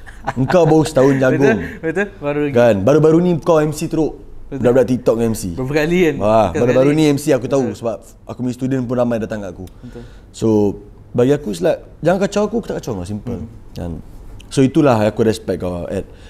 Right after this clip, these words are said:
Speaker 1: Okey, Ed, uh, since kau nak pergi umrah ni besok,
Speaker 2: Mhm.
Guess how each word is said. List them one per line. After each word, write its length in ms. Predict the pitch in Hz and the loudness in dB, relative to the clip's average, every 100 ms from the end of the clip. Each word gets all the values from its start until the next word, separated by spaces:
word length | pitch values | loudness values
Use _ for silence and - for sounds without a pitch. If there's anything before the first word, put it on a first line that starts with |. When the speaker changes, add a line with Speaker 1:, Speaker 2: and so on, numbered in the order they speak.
| - | -2
Speaker 1:
Okey, 120 | 214 | 2
Ed, 200 | 233 170 - - | 4 2 -2 -10
uh, 300 | - 147 147 | 0 4 4
since 320 | 143 - 190 170 | 2 2 0 0
kau 120 | 196 | 0
nak 140 | 175 | 0
pergi 160 | 139 156 | 0 2
umrah 460 | 143 165 196 185 127 | 2 4 4 4 0
ni 180 | 107 85 | -6 -10
besok, 420 | - 104 - 107 82 - - | -10 -10 -6 -8 -8 -18 -20
Speaker 2:
Mhm. 260 | 123 120 | -16 -16